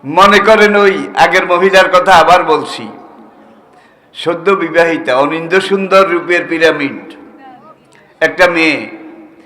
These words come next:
তার বিয়ে হয়েছে, স্বামী ঢাকায়, চট্টগ্রামে বা দূরদেশে, পরদেশে চাকরি করে, মাঝে মাঝে আসে।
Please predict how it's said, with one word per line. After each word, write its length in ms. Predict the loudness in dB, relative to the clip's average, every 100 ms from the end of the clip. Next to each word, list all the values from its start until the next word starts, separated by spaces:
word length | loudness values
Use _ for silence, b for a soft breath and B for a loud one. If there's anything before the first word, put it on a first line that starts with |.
| b -4
তার 180 | 0 0
বিয়ে 300 | -2 -2 0
হয়েছে, 420 | 0 -2 -4 -14 -20 -20 -20 -20 -20 _ _ _ _ _ b b b
স্বামী 340 | -2 0 0
ঢাকায়, 420 | 0 -2 0 -2 0
চট্টগ্রামে 720 | -6 -4 -8 -2 -2 -2 -12 -16 -20 -20 -20 -20 -20 _ _ _ _ _
বা 160 | 0 0
দূরদেশে, 640 | 0 -6 -6 -6 -6 -6
পরদেশে 640 | -2 -2 -2 -6 -8 -8 -12 -16 -20 -20 -20 _ _ b b b
চাকরি 440 | 0 0 0 -4
করে, 360 | 0 0 2 0
মাঝে 300 | 0 -2 0
মাঝে 300 | -2 0 2
আসে। 360 | 0 0 -6